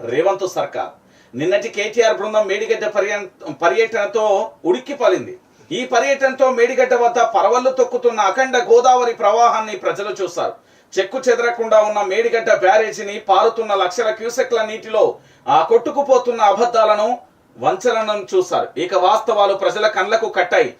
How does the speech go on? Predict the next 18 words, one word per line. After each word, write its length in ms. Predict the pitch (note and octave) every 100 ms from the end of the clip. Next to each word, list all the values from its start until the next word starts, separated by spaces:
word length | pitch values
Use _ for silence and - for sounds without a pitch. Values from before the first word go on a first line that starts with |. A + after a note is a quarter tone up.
| _ -
దీనికి 380 | B2 A#3+ C4 B3+
తోడు 260 | B3+ C4 C#4
కాళేశ్వరం 840 | A#3 A3 B3 B3 B3+ B3 D#3+ E3 _ _ _ -
నీటి 720 | D#3 A#3 C4 C4 A3+ A#3 C#4 _ _ _ _ _ _ _ _ -
ఎత్తిపోతలను 800 | D3+ A3+ D4 C4+ C4 C4 B3+ B3
బీఆర్ఎస్ 460 | F3 A3 A#3+ A#3 G3+
డెడ్ 180 | G#3+
లైన్ 160 | A#3+ A#3+
విధించింది. 540 | G#3 G3+ F#3 D#3 - -
యాభై 360 | - G#3+ A3+ A3
వేల 240 | A3 G#3+
మంది 240 | G3+ G3
రైతులతో 760 | F#3+ F#3+ - - A3+ G3 D#3 - _ _
ముట్టడికి 560 | C#3 G#3+ G#3+ C4 B3+ B3+
హెచ్చరికలు 580 | G#3+ G3+ B3+ B3 B3 A#3+
జారీ 360 | G3 G#3+ A#3 A#3
చేయడంతో 420 | A3 G#3+ G3+ A3
హడలిపోయింది. 800 | - E3 C#4+ A3+ A3 G3 D#3+ -